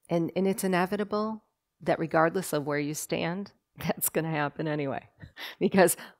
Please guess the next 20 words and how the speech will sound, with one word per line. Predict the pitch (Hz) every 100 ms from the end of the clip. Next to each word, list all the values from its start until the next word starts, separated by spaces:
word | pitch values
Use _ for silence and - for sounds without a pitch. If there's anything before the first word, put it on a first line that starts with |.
| -
all | 151 165 190
of | 196
us | 190 190
are | 190
here | 175 156 151 147 -
influencing | 156 156 - 160 151 151 151 143
this | 135 -
collective | 147 139 - 151
hologram | 160 151 147 - 139 120 -
and | 143 131
moving | 131 139 127 -
it | 143 139 - -
along. | 135 - - - 143 _ _ _ _ _ _ _ _ _ _ _ _ -
Any | 147
questions | 143 156 135 - 175 190 - - _ _
coming | - 170 170 170
up? | 180 - _ _ _ _ _ _ _ _
Things | 147 143 139
to | - 147
discuss? | 143 - 151 175 -